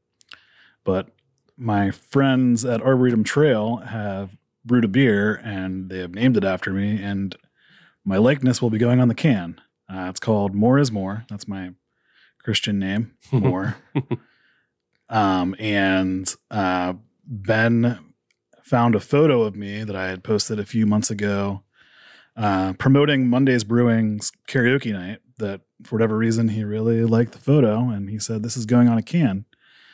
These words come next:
Speaker 1: And I said, "Okay, yeah, go ahead. I'd love to be on a can. Like, it's a dream come true, to be honest, you know?"
Speaker 2: Yeah. <laughs>
Speaker 1: And, uh, I didn't care what the picture was. But, um, and then later on, he was like, "Yeah, it's gonna be a Rauch, a Rauch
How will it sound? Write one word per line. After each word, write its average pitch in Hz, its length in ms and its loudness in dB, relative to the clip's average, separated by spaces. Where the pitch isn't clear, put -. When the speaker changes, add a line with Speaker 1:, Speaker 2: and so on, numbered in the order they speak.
Speaker 1:
And 98 100 -8
I 104 60 0
said, 107 400 2
"Okay, 160 300 2
yeah, 147 220 0
go 117 160 4
ahead. 123 240 2
I'd 101 120 -2
love 107 120 -4
to 139 80 2
be 117 100 4
on 98 100 0
a 90 40 -4
can. 90 360 -8
Like, 90 180 -12
it's 110 120 -2
a 104 40 -2
dream 101 200 0
come 92 200 -4
true, 123 260 2
to 95 60 -4
be 95 120 -6
honest, 110 420 -2
you 101 80 -2
know?" 101 200 -6
Speaker 2:
Yeah. 120 160 0
<laughs> 147 560 -2
Speaker 1:
And, 131 220 0
uh, 117 340 0
I 254 1000 -6
didn't 147 160 2
care 131 160 2
what 123 140 -2
the 139 60 2
picture 101 340 -6
was. 92 380 -4
But, 110 180 2
um, 101 440 -4
and 123 120 4
then 202 100 2
later 107 240 4
on, 107 140 2
he 104 60 0
was 95 100 -4
like, 90 140 -6
"Yeah, 123 120 4
it's 101 80 -2
gonna 101 160 -6
be 92 120 -6
a 90 60 -6
Rauch, 113 360 0
a 104 220 -6
Rauch 117 360 2